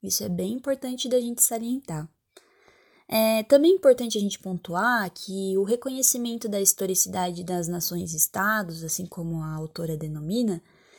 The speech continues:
também nos permite constatar que, lado a lado aos processos de formação e construção desse tipo de organização social, surge o que a autora denomina de autoimagens das nações, que a gente vai explicar daqui a pouco.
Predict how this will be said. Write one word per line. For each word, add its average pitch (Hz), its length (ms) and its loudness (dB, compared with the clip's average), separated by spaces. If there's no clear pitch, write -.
também 247 300 0
nos 262 160 0
permite 254 500 0
constatar 233 680 0
que, 190 400 -6
lado 240 360 2
a 311 80 8
lado 196 380 6
aos 190 140 2
processos 185 600 -2
de 180 80 -12
formação 202 640 -2
e 277 60 -6
construção 214 680 -4
desse 180 240 -4
tipo 196 380 -4
de 165 420 -4
organização 165 680 -4
social, 233 640 0
surge 269 360 2
o - 20 -8
que 269 120 -6
a 254 40 2
autora 254 420 2
denomina 240 600 2
de 196 340 -2
autoimagens 240 1300 0
das 214 300 0
nações, 202 640 0
que - 60 -10
a 165 60 -4
gente 175 260 -4
vai 185 140 -4
explicar 185 420 -6
daqui 175 260 -4
a 254 60 -6
pouco. 170 460 -8